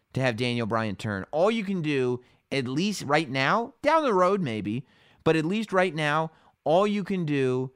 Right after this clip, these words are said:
is celebrate Daniel Bryan logically, because this is the most exciting thing to happen for all of us wrestling fans in quite some time. So, you know, it wouldn't, and then to go to SmackDown and have him be a bad guy and think that in reality,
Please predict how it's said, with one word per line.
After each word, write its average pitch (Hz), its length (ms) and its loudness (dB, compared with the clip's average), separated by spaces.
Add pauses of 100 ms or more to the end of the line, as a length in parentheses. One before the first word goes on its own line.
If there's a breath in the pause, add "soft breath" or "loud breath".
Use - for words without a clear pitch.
(400)
is 120 160 -2
celebrate 120 800 0
Daniel 107 320 -2
Bryan 92 540 -6
logically, 98 680 -8 (240)
because 123 240 -4
this 143 220 -4
is 156 100 -6
the 156 80 -4
most 147 240 -4
exciting 135 520 -2
thing 120 280 -4
to 110 100 -6
happen 110 440 -2
for 104 220 -6
all 113 140 0
of 110 80 -4
us 110 140 -8
wrestling 113 340 -4
fans 110 480 -6
in 104 100 -6
quite 101 240 -8
some 90 220 -10
time. 101 280 -12 (760)
So, 117 240 2
you 123 140 -4
know, 104 120 -2
it 127 140 -4
wouldn't, 139 320 -2
and 135 160 -2
then 147 100 -2
to 139 60 -6
go 135 120 -2
to 135 80 -2
SmackDown 131 540 -4
and 113 120 -2
have 120 160 -2
him 120 120 -4
be 113 120 -4
a 101 60 -4
bad 107 280 -4
guy 113 200 -2
and 104 180 -6
think 123 160 -6
that - 180 -10
in 113 120 -4
reality, 110 680 -2